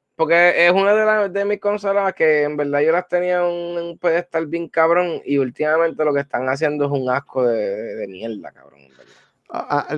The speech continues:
Speaker 2: eso, eso de que ellos no tuvieran, es que tampoco Sony es una compañía de software, ahí Microsoft tiene una ventaja porque Microsoft se dedica a hacer software. Y ellos tenían
Speaker 1: Ah,
Speaker 2: lo
Speaker 1: verdad.
Speaker 2: del Smart Delivery desde los tiempos del Xbox One. So, esa función de que tú vas a hacer juego y corre la mejor versión en tu consola,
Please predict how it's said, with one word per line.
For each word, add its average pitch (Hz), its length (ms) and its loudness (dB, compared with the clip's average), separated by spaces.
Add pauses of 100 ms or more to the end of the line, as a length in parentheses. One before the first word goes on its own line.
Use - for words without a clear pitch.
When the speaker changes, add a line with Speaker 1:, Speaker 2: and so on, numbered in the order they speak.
Speaker 2:
eso, 151 340 0
eso 160 360 2
de 190 160 6
que 190 120 4
ellos 190 160 6
no 185 180 0
tuvieran, 143 840 2
es 156 80 -4
que 180 80 -2
tampoco 170 340 0
Sony 147 200 -6
es 143 60 -4
una 147 180 -4
compañía 143 400 -4
de - 60 -12
software, 127 240 -2
ahí 110 100 2
Microsoft 120 340 -6
tiene 127 140 -6
una 127 80 -2
ventaja 127 260 2
porque 104 160 -6
Microsoft 104 380 -10
se 117 140 -2
dedica 123 220 0
a - 20 2
hacer 123 140 -4
software. 110 400 -10 (300)
Y 143 100 6
ellos 165 260 8
tenían 185 400 6
Speaker 1:
Ah, 170 40 8
Speaker 2:
lo 165 60 8
Speaker 1:
verdad. 147 140 4
Speaker 2:
del 135 60 -2
Smart 165 540 2 (100)
Delivery 156 880 2
desde 135 260 0
los 131 140 0
tiempos 139 260 -4
del 135 240 4
Xbox - 300 -6
One. 104 400 -4 (380)
So, - 240 -6
esa 165 260 0
función 190 380 0
de 180 80 6
que 147 100 4
tú 139 140 0
vas 151 120 6
a 160 40 4
hacer 165 160 -2
juego 160 200 2
y 147 60 2
corre 143 220 -2
la 160 120 4
mejor 135 220 0
versión 156 340 -2
en 160 120 -6
tu 160 120 -4
consola, 147 560 0